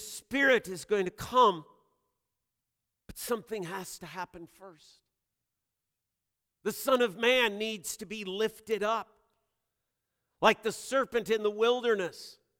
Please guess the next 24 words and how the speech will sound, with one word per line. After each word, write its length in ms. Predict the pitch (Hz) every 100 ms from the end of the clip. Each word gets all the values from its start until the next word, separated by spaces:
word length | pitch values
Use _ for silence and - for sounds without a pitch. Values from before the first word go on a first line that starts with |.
| _ _ _
verse 300 | 196 202 -
fifteen. 640 | 202 202 - 220 208 190 135 _ _ _ _ _ _ _ _ _ _ 131
Ver-, 100 | 160
excuse 400 | 147 - 190 180
me, 100 | 165
verse 260 | 139 180 -
fourteen. 640 | - 214 196 - 196 147 - - -
As 120 | 156
Moses 520 | 220 233 180 208 151
lifted 380 | 233 226 - 226
up 180 | 214 -
that 200 | 208 -
serpent 400 | - 233 226 226
in 100 | 220
the 60 |
wilderness, 460 | 214 226 226 208 156
so 180 | 233 226
the 100 | 214
Son 300 | - 240 247
of 100 | 240
Man 360 | 233 254 277 240
be 140 | 214
lifted 420 | 202 196 - 196
up. 180 | 180 -